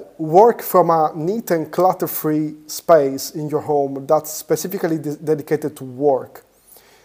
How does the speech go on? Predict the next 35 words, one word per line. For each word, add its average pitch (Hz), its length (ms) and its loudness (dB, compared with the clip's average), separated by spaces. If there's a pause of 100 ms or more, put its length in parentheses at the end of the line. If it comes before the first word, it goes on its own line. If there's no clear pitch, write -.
(200)
Maybe 214 460 2 (100)
that's 160 440 4
your 156 340 6
home 165 340 4
office, 165 640 0 (360)
a 156 80 -2
desk, 156 580 4 (180)
or 160 240 6
the 131 160 2
lobby 160 340 6
of 147 140 6
your 151 160 6
apartment 147 520 0
building. 131 440 -4 (1080)
Choose 226 360 -2
a 165 180 2
spot 175 420 4
where 160 180 6
you 165 120 4
are 160 180 4
able 165 220 2
to 156 140 -10
work 156 420 2
productively 156 760 0 (120)
and 156 240 -6
keep 196 240 -4
that 160 180 4
space 160 540 0
distinct 170 720 -4
from 151 320 -4
other 160 240 4
parts 147 440 2
of 139 140 -8
your 147 120 0
home, 135 420 -8